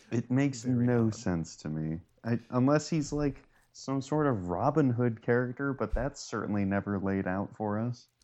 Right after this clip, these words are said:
Speaker 2: I mean, he was whining about how little money <laughs> the people he just robbed has, so I can't imagine they were especially rich.
Speaker 1: Yeah.
Speaker 2: I like Hiruluk. I just think this first showing is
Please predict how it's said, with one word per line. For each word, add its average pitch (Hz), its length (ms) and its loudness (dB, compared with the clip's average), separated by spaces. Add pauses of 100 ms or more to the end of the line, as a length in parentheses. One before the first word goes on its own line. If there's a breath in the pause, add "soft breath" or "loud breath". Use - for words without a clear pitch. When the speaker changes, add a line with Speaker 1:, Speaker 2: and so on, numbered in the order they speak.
(180 soft breath)
Speaker 2:
I - 40 -20 (100)
mean, 135 100 -8
he 113 60 -8
was 110 160 -8
whining 107 440 -6
about 104 260 -8
how 104 180 -12
little 107 280 -8
money 104 440 -6 (120)
<laughs> - 440 -4
the - 80 -8
people 113 320 -12
he 113 80 -14
just 101 160 -14
robbed 107 360 -8
has, 98 340 -16
so - 120 -14
I 101 80 -12
can't 113 300 -16
imagine 110 320 -14
they 107 100 -16
were 104 260 -18 (480 soft breath)
especially 113 680 -10
rich. 101 540 -10 (1300 soft breath)
Speaker 1:
Yeah. 113 200 -16
Speaker 2:
I 190 140 -6
like 143 460 -8
Hiruluk. 135 680 -6 (340)
I 113 120 -8
just 120 160 -8
think 127 160 -10
this - 220 -12 (120)
first 113 300 -8
showing 107 580 -8
is - 300 -14